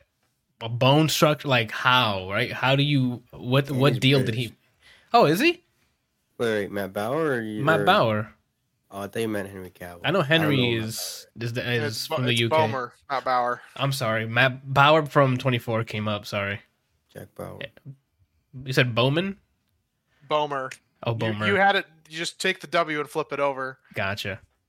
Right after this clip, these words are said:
Speaker 3: Um, like, the,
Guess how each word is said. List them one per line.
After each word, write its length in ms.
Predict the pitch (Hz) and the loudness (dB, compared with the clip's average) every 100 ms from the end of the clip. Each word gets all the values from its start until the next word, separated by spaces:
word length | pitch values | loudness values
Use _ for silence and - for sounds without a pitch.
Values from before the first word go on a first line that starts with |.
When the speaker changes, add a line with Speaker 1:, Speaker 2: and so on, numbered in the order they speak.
| _ - - _ _ _ _ _ 143 | _ -20 -20 _ _ _ _ _ -2
Speaker 3:
Um, 440 | 143 131 127 135 _ _ _ _ _ - - | 0 0 -4 -10 _ _ _ _ _ -20 -10
like, 320 | 160 151 143 - _ _ | -2 0 -2 -8 _ _
the, 140 | 196 | 0